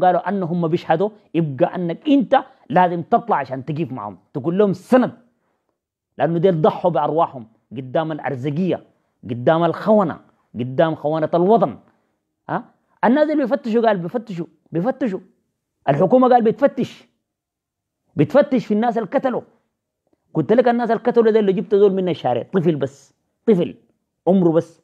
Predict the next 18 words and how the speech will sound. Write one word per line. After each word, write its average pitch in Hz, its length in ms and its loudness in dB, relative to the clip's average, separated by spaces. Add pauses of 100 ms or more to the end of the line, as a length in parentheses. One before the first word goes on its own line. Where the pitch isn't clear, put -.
(240)
ثمانية 196 260 0
سنة، 220 280 0 (640)
بيجي 165 180 0
بوريك 165 320 0
القتل 139 340 -2
منه. 110 180 -12 (1200)
دخل 240 340 2
برهان 202 400 0
جوا، 208 220 -2 (880)
دخل 208 360 0
حميدتي 214 340 -4
جوا، 247 260 2 (760)
دخل 240 360 2 (100)
كل 330 220 2
القادة 247 320 2
بتاع 208 160 -4
المجلس 208 300 -6
العسكري 147 420 -8